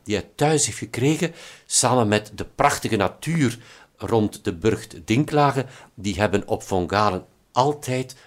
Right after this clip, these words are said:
een enorme invloed achtergelaten. Dat was zonder meer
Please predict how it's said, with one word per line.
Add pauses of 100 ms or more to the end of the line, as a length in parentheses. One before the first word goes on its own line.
(120)
een
enorme
invloed
achtergelaten. (300)
Dat
was
zonder
meer